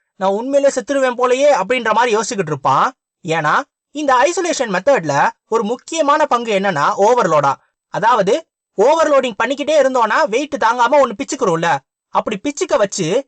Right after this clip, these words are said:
ஒவ்வொரு மசிலையும் பிச்சு பிச்சு திரும்பி அது சேரும் போது ஸ்ட்ராங்கா சேருமா. அப்ப இந்த ஆடியன் கேட்பான், இந்த ட்ரைனிங்க நீங்க ஏற்கனவே பண்ணிருக்கலாம்னு நினைக்கிறீங்க தானே, ஏன் ஏற்கனவே பண்ணலன்னு ரெக்ரெட் பண்றீங்க தானே அப்படின்னு. உடனே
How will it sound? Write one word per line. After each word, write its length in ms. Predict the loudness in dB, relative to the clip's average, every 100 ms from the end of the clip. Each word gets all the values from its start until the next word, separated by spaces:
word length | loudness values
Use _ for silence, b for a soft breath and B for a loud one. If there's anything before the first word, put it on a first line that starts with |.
| _ -2
ஒவ்வொரு 300 | 0 0 -2
மசிலையும் 420 | -2 -2 -4 -6
பிச்சு 180 | -8 -8
பிச்சு 260 | -8 -10 -6 -6 -8 _ _
திரும்பி 220 | -8 -2 -2
அது 100 | -2 2
சேரும் 260 | 2 2
போது 120 | 0 -4
ஸ்ட்ராங்கா 420 | -2 2 2 2 0
சேருமா. 300 | -2 -2 -6 -8 -4
அப்ப 160 | -2 0
இந்த 100 | 2 2
ஆடியன் 240 | 2 0 -4
கேட்பான், 320 | -4 -4 -6 _ _ -8
இந்த 160 | -2 0 0
ட்ரைனிங்க 400 | -4 -4 -2 -2 -2
நீங்க 160 | -6 -4 -4
ஏற்கனவே 300 | -2 0 0 0
பண்ணிருக்கலாம்னு 520 | 0 0 0 0 0
நினைக்கிறீங்க 360 | -4 -6 -4 -2
தானே, 180 | -2 -2 -6 -10 _ _
ஏன் 220 | -2 0 2
ஏற்கனவே 360 | 0 0 0 0
பண்ணலன்னு 340 | 0 -2 -2 0
ரெக்ரெட் 240 | -2 -2
பண்றீங்க 340 | -2 -2 -2 -2
தானே 140 | 0 -2
அப்படின்னு. 380 | -2 -2 -2 -8 -14 _ _
உடனே 280 | -4 -2